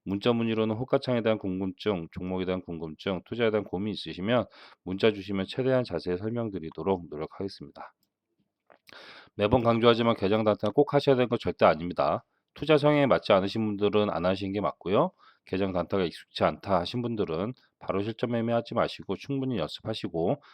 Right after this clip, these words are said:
그 다음에 실전 매매하시기 부탁드립니다. 다시 한번 강조하지만 개장 단타는 꼭 하셔야 되는 건 절대 아닙니다. 당일 매매 주의점으로는 스마트폰으로는 매매하지 않습니다.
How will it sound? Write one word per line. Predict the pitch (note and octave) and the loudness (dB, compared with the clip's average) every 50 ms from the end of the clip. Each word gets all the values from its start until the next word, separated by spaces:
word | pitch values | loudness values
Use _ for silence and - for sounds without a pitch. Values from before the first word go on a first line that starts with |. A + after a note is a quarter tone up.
| - _ _ | -20 _ _
그 | - - F2+ | -10 -6 -2
다음에 | E2+ G2 G#2 A2 | 0 0 0 0
실전 | G#2+ - A#2 G#2+ - A2+ G#2+ | -2 -4 -4 -4 -2 -2 -2
매매하시기 | G2+ F#2 F2+ E2+ D#2+ D#2 - - E2 E2 - | -2 -4 -4 -6 -6 -8 -8 -10 -12 -12 -12
부탁드립니다. | - - - - _ - D2+ D2+ C#2 C#2+ C#2+ - D2 - - _ _ _ _ _ _ _ - - | -12 -10 -10 -10 _ -12 -14 -14 -14 -12 -10 -10 -10 -10 -12 _ _ _ _ _ _ _ -12 -8
다시 | E2 E2 - G2+ | -6 -4 -2 -2
한번 | F#2 F#2+ F#2 F2 | -2 -2 -4 -4
강조하지만 | F2 E2+ E2+ F2 F#2 F2 E2 - E2+ F#2 A2 B2+ D3 C#3 | -6 -6 -4 -2 -2 -2 -2 -2 -2 0 2 2 2 0
개장 | - F2 F2 F2+ F#2 | -2 -4 -4 -4 -2
단타는 | F2+ E2+ D#2+ - - F2 E2+ G2+ C3 D#3+ D#3+ | -2 -4 -4 -6 -6 -6 -4 -2 -2 -2 -2
꼭 | - - D#3+ - - | -2 -4 -6 -4 -4
하셔야 | D#3 C#3+ - C#3 | -6 -2 0 2
되는 | - G#2 F#2+ | 2 2 0
건 | G2 G3+ - | 0 -2 -4
절대 | - D3 - _ - - - - | -6 -6 -4 _ 2 2 2 2
아닙니다. | - - D#2 E2 F2+ F#2 E2+ - - C3 D#2 - C3+ - _ _ _ _ _ _ _ _ _ _ _ _ _ _ _ _ _ _ _ _ _ _ _ _ _ _ _ _ _ _ _ _ _ _ _ _ _ _ - | -2 -6 -6 -6 -8 -8 -6 -6 -6 -6 -6 -8 -10 -12 _ _ _ _ _ _ _ _ _ _ _ _ _ _ _ _ _ _ _ _ _ _ _ _ _ _ _ _ _ _ _ _ _ _ _ _ _ _ 0
당일 | G2 G#2 A2+ B2+ C3 | 2 4 4 4 4
매매 | C3 B2+ B2+ B2+ A#2 | 4 4 4 2 2
주의점으로는 | - G#2+ G#2+ G#2+ - - A2+ A2 G#2 G#2 G#2 G#2 A2+ A#2 B2 B2+ B2+ B2+ | 2 0 -2 0 0 0 0 2 2 2 2 2 2 2 4 2 2 0
스마트폰으로는 | - - C3+ C#3+ C#3 C#3 - B2+ - C3+ C3 B2+ A#2+ B2 A#2+ B2 A#2 | -2 0 2 2 2 2 0 -6 -6 -4 -2 0 0 0 0 0 0
매매하지 | G#2+ F2 E2 F#2 F#2+ G2 G2+ G2+ E2+ | 0 0 0 2 0 0 0 0 -2
않습니다. | D2 - - - G2 F2+ D#2+ D2 D2 E2+ G#2+ B2 | -4 -4 -6 -6 -6 -4 -2 -2 -2 -2 -4 -6